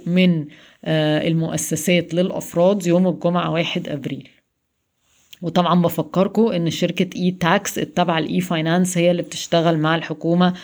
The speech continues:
على نظام الفاتورة الإلكترونية. آه، آي دي إتش، آه، للمعامل افتتحت فرع جديد للبرج سكان، آه، ليبلغ إجمالي، آه، الفروع اللي تم افتتاحها في الأشهر الماضية تلاتة.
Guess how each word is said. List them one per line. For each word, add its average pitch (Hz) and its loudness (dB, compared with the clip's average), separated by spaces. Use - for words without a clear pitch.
على 170 4
نظام 160 2
الفاتورة 156 -2
الإلكترونية. 147 -6
آه، 160 2
آي 208 4
دي 185 2
إتش، - -4
آه، 156 0
للمعامل 160 2
افتتحت 185 -4
فرع 180 0
جديد 170 0
للبرج 160 0
سكان، 185 0
آه، 165 0
ليبلغ 180 2
إجمالي، 165 2
آه، 151 0
الفروع 165 0
اللي 165 0
تم 180 0
افتتاحها 180 -4
في 180 -8
الأشهر 180 -2
الماضية 156 0
تلاتة. 151 -2